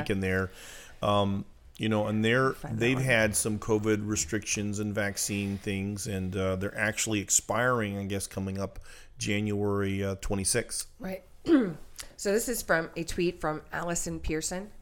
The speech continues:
Speaker 2: Great last name. Um, All restrictions will be lifted on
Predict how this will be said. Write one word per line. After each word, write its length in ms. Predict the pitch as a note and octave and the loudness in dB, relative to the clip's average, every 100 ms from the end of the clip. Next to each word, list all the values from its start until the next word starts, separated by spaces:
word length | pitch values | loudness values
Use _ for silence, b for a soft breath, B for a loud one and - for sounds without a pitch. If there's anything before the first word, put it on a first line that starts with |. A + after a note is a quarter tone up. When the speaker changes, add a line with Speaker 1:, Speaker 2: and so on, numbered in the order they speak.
| - | -16
Speaker 2:
Great 260 | A#3 A3 G3+ | -10 -10 -8
last 240 | G3+ - | -8 -6
name. 240 | G#3+ G#3 G3 B B B B B - | -6 -8 -10 B B B B B 2
Um, 320 | G#3+ F#3+ F3 - B B B B B - | 4 4 0 -10 B B B B B -2
All 140 | A3+ | 4
restrictions 500 | B3+ C4 B3 - A3 | 4 4 2 2 2
will 80 | G#3+ | 4
be 120 | F3 | 2
lifted 340 | E3+ F#3 G3+ F3+ | 4 2 2 2
on 200 | D3+ | 2